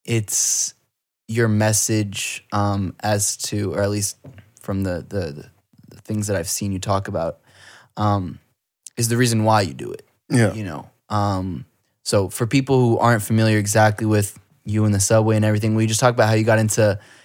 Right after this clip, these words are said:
Speaker 1: you know, performing in the subway, daily schedule, what that looks like, um,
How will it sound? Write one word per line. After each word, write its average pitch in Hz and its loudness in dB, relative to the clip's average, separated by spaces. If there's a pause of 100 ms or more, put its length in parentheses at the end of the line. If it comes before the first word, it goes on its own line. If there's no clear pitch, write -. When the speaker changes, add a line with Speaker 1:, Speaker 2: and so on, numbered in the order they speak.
(140)
Speaker 1:
you 113 0
know, 101 2
performing 113 2
in 110 4
the 104 2
subway, 120 4 (1300)
daily 120 4
schedule, 113 2
what 110 2
that 101 4
looks 110 0
like, 113 4 (200)
um, 90 -2